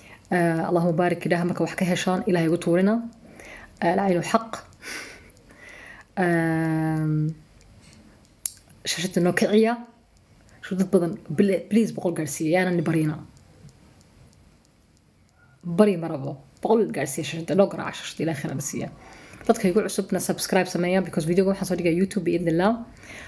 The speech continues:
So video-ga ha noqdo video muxtarama oo sharaf leh oo daawasho mudan leh.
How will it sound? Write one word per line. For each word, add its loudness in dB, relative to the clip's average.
So 2
video-ga 2
ha -6
noqdo -2
video 0
muxtarama 0
oo 0
sharaf -2
leh 2
oo 6
daawasho 0
mudan 2
leh. -6